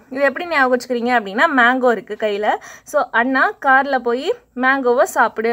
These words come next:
அப்படின்னு நம்ம சொல்றோம். ஓகேவா? அண்ணா கார்ல மேங்கோவை சாப்பிடு அப்படின்னு சொல்றோம். So மேங்கோ,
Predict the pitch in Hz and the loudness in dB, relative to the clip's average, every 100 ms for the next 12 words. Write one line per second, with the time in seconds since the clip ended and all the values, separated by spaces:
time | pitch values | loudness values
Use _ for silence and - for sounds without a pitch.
0 | 220 214 285 262 247 220 170 202 220 226 | -2 -6 -6 -6 -4 -6 -8 -14 -8 -2
1 | 269 - - 226 247 294 440 233 220 240 | -2 -2 -6 -4 0 0 0 -2 -2 -2
2 | 320 381 226 226 233 349 - 233 214 220 | -4 -2 -4 -2 -4 -4 -2 -4 -2 -4
3 | 220 202 208 277 240 175 190 - - - | -6 -6 -10 -8 -8 -8 -12 -14 -20 -6
4 | 262 233 226 240 269 240 | -4 2 4 4 2 0